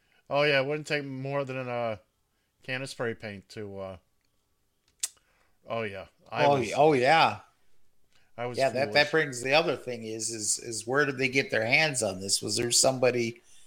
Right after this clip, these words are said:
Speaker 2: uh, yeah, I don't like to, I don't, I don't wanna think this, but, you know, was there somebody in the household that was, that, um,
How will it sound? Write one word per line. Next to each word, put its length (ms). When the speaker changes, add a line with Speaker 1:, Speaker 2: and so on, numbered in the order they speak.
Speaker 2:
uh, 40
yeah, 240
I 100
don't 180
like 240
to, 220
I 120
don't, 300
I 140
don't 160
wanna 200
think 380
this, 300
but, 240
you 140
know, 140
was 220
there 120
somebody 460
in 80
the 80
household 800
that 240
was, 520
that, 400
um, 640